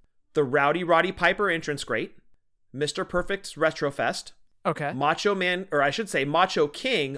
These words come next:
Speaker 1: R S C Legends exclusive,
Speaker 2: Mm-hmm.
Speaker 1: and the soon to be released Ted DiBiase Legends Series nine,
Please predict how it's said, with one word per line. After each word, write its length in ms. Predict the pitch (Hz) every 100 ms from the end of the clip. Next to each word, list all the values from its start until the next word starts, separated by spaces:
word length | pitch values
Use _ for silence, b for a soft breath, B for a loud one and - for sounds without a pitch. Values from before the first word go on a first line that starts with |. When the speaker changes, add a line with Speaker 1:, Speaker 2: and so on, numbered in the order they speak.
| -
Speaker 1:
R 220 | 147 160
S 160 | 175 -
C 200 | 185 165
Legends 400 | 151 156 170 202
exclusive, 680 | - 170 147 - 147 175 _ _ _ -
Speaker 2:
Mm-hmm. 240 | 147 156 175 _ 208
Speaker 1:
and 380 | 226 196 160
the 200 | 151 151
soon 240 | 143 151 147
to 80 | 131
be 100 | 127
released 500 | 120 117 - - -
Ted 240 | 180 165
DiBiase 580 | 196 214 185 165 - 170
Legends 400 | 143 139 170 185
Series 320 | 175 165 220
nine, 340 | 165 117 143